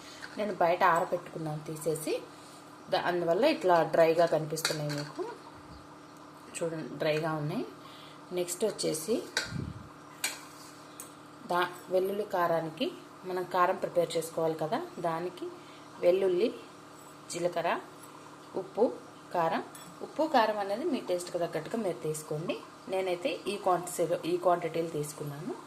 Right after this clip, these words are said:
వీటన్నిటిని ఇప్పుడు మనం మిక్సీ జార్లో మిక్సీ పట్టుకుందాం. ఇలా వే-, మిక్సీ జార్లో వేసుకొని వీటన్నిటిని ఇప్పుడు మనం మిక్సీ పట్టుకుందాం. మిక్సీ పట్టుకున్న తర్వాత నెక్స్ట్ ప్రాసెస్. కడాయి పెట్టుకొని స్టవ్ on చేసుకుందాం. స్టవ్ on చేసుకొని దీంట్లో కొంచెం ఆయిల్ ఎక్కువే పడుతుందండి. దా-, ఆ,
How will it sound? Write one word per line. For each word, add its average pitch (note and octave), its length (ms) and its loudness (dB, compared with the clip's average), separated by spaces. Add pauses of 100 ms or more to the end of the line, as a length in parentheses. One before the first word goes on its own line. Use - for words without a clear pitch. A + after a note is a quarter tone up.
(360)
వీటన్నిటిని F#3+ 640 2
ఇప్పుడు C4 220 0
మనం F3+ 260 0
మిక్సీ D#3+ 300 -2
జార్లో D#3+ 380 2
మిక్సీ C#4 320 -2
పట్టుకుందాం. D#3+ 600 -4 (1120)
ఇలా F#3+ 100 -2
వే-, E3+ 280 -2
మిక్సీ F3+ 320 -6
జార్లో E3 320 -2
వేసుకొని F3 460 -2 (140)
వీటన్నిటిని F3+ 540 0
ఇప్పుడు G3 220 -4
మనం G#3+ 360 -4
మిక్సీ F3 240 -4
పట్టుకుందాం. E3+ 500 -4
మిక్సీ F#3+ 220 -4
పట్టుకున్న F3 320 -6
తర్వాత D#3+ 240 -4
నెక్స్ట్ C#4+ 320 -2
ప్రాసెస్. C#3+ 420 -4 (1080)
కడాయి E3+ 200 2
పెట్టుకొని E3+ 480 -4
స్టవ్ F3 280 -2
on E3 260 -2
చేసుకుందాం. F3 440 -8 (180)
స్టవ్ D#3+ 220 -6
on E3 240 -8
చేసుకొని D#3+ 560 -4
దీంట్లో F3+ 320 -6
కొంచెం A#3+ 500 0
ఆయిల్ F#3+ 240 0
ఎక్కువే F3+ 280 2
పడుతుందండి. D3+ 640 0
దా-, D#3+ 320 2
ఆ, D#3+ 380 0